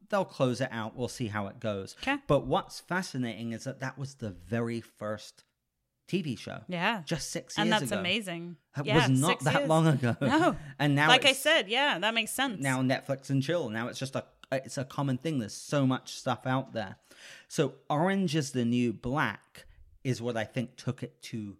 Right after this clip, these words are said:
Speaker 1: another level.
Speaker 2: Definitely.
Speaker 1: 'Cause it's still the number one rated T V show for Netflix.
Speaker 2: Wow.
Speaker 1: It gets huge viewership.
Speaker 2: That show touches so many people in so many different ways, and
Speaker 1: I
Speaker 2: it's
Speaker 1: think
Speaker 2: so
Speaker 1: men
Speaker 2: unique.
Speaker 1: and women.
Speaker 2: Well, exactly.
Speaker 1: Yeah.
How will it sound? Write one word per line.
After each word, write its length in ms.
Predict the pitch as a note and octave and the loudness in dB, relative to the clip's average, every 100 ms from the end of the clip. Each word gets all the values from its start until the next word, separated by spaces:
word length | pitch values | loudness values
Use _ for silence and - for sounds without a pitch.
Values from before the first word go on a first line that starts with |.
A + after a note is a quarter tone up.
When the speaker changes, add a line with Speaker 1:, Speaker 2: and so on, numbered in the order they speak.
| _ - | _ -10
Speaker 1:
another 500 | A2+ G#2 G#2 G#2 F#2 - | -6 -4 -6 -8 -12 -10
level. 540 | A2 F#2+ - - - | -6 -6 -6 -16 -16
Speaker 2:
Definitely. 540 | - F#3+ - F3 F#3 F#3 | -10 -10 -10 -16 -16 -6
Speaker 1:
'Cause 180 | C#3 C3+ | -2 -2
it's 240 | C3 - | -4 -8
still 580 | - - E3+ C#3 A2 G2+ | -12 -2 0 2 0 -4
the 100 | A#2 | -4
number 400 | A2+ A#2 B2 A#2 | 0 0 0 0
one 380 | A2+ A2+ A2 G2+ | -2 -4 -4 -4
rated 440 | A2 G#2+ - G2+ - | -4 -4 -8 -12 -8
T 180 | A#2+ | -8
V 160 | A2+ G#2+ | -6 -8
show 260 | - G#2 G2 | -8 -10 -8
for 160 | A2 | -8
Netflix. 320 | G2 G2 - | -8 -8 -12
Speaker 2:
Wow. 300 | D#3+ F3+ G#3+ D3 | -6 0 0 -2
Speaker 1:
It 220 | B2+ - | -8 -4
gets 560 | A#2+ A2 - - - - _ _ _ _ - - - | -6 -6 -10 -18 -18 -20 _ _ _ _ -20 -20 -16
huge 680 | - F3 B2+ G#2+ G2 - - - - | -2 4 4 4 -2 -12 -18 -18 -8
viewership. 500 | A2+ G2 - - - - | -6 -6 -8 -12 -10 0
Speaker 2:
That 220 | D#4 - | 0 2
show 380 | - - B3 G#3+ | 0 4 4 4
touches 500 | - A#3 - G#3+ G3+ | 0 -2 -2 -4 -4
so 240 | - A3 | 0 0
many 220 | A3+ A3+ | 2 0
people 300 | A3 G#3+ F#3 G3 | 0 -4 -2 -2
in 100 | G3 | -2
so 200 | - G3 | -2 -2
many 220 | F#3 G3 | -2 -2
different 360 | F3+ - F#3+ | -4 -4 -8
ways, 580 | - E3 E3+ G#3 B3+ - - | -2 0 0 -2 -6 -8 2
and 120 | G#3+ | 2
Speaker 1:
I 40 | |
Speaker 2:
it's 40 | F#3+ | 4
Speaker 1:
think 120 | C#3 | 2
Speaker 2:
so 260 | G#2+ B3 | 4 6
Speaker 1:
men 220 | A3+ B2+ C3+ | 8 8 6
Speaker 2:
unique. 600 | - F3+ F3+ G#3 - - | 6 4 0 0 -2 -2
Speaker 1:
and 300 | A2+ C3 A#2 | 4 6 6
women. 220 | A2 G2+ | 4 2
Speaker 2:
Well, 120 | F#2 F3 | 2 2
exactly. 460 | F3+ - A3+ E3 | 0 4 6 8
Speaker 1:
Yeah. 240 | A#2 G#2 | 4 0